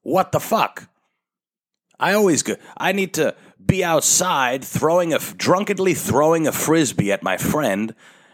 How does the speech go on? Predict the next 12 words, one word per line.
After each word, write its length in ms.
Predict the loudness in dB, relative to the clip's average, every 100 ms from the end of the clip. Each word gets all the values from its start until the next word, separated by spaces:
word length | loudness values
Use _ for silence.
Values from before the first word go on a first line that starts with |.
| _
and, 460 | -2 2 2 2 2
uh, 300 | 2 2 0 -4
and, 380 | -2 0 -2 -6 -4
and 460 | -2 -2 -4 -10 -14 _ _ _ _ _ _ _
hopefully 800 | -8 0 2 2 -2 -2 0 -4
hitting 420 | -2 0 2 2
children 500 | 0 2 4 2 0
in 80 | -2
the 60 | -2
head 240 | 0 0
with 180 | -4
it. 100 | -8